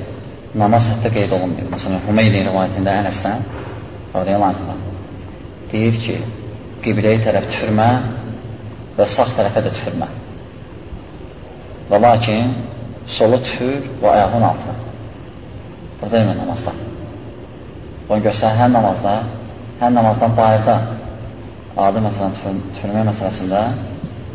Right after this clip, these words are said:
yəni, müsəlman gərək bu şeylərə fikir verməlidir. Həmçinin burada Ənəsin başqa rivayətində deyir ki, rah-, radiyallahu anhu deyir, səcdədə möhtədil olun.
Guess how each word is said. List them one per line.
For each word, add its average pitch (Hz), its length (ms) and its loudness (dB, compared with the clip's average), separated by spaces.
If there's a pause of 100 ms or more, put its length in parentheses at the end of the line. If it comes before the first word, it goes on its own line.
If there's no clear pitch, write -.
(420)
yəni, 98 200 -2
müsəlman 110 400 2
gərək 101 200 0
bu 113 100 -2 (260)
şeylərə 101 360 0
fikir 107 200 -2
verməlidir. 95 480 2 (480)
Həmçinin 147 320 4
burada 135 220 8 (100)
Ənəsin 120 320 4 (140)
başqa 120 280 4
rivayətində 107 440 4
deyir 127 180 2
ki, - 140 -2
rah-, 113 240 4
radiyallahu 113 440 6
anhu 117 380 4 (580)
deyir, 131 300 0 (420)
səcdədə 120 600 8 (680)
möhtədil 113 460 6
olun. 80 160 -2